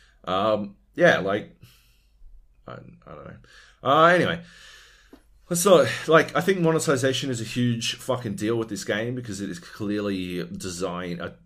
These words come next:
like, a key design fucking element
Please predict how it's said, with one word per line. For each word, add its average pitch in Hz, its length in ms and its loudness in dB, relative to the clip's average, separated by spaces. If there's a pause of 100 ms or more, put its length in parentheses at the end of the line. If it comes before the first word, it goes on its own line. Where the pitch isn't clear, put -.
(340)
like, 107 220 -4
a 90 100 -10
key 104 460 -10
design 82 840 -8 (640)
fucking 78 420 -10
element 80 560 -8